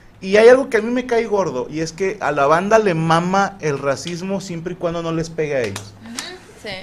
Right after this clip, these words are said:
Speaker 1: Sí, porque yo he visto muchos chistes, incluso he regañado a Rodrigo porque de repente repite lo que dicen estos güeyes. Y yo así de, "¿Qué, carnal? No". Sí, o sea, no, no tires caca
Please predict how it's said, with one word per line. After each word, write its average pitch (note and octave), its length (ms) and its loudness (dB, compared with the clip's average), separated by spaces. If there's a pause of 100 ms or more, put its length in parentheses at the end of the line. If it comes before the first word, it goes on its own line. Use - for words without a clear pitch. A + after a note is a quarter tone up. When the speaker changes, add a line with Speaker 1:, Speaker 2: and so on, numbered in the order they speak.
Speaker 1:
Sí, F#3+ 340 -4
porque D3+ 640 2 (560)
yo E3 140 4
he G3 60 6
visto F#3+ 300 -2
muchos F3+ 380 -4
chistes, E3+ 380 -6
incluso D#3+ 360 2
he G3+ 40 4
regañado D#3+ 720 0
a D3+ 40 2
Rodrigo B2+ 640 -4 (320)
porque B2+ 320 -4
de B2 120 0
repente C3 520 -4
repite D3 480 -6
lo B2+ 120 -4
que B2 100 -8
dicen B2 200 -6
estos C3+ 220 -10
güeyes. A#2+ 440 -6 (600)
Y C3 80 -8
yo B2 80 -2
así B2+ 120 -6
de, B2+ 140 -6
"¿Qué, A#2+ 160 -4
carnal? B2+ 460 -6
No". G2 180 -8 (680)
Sí, B2 120 -2
o B2 80 0
sea, A2 280 -2
no, A#2 440 -2
no A#2+ 180 -2
tires C3 420 -4
caca B2+ 540 -4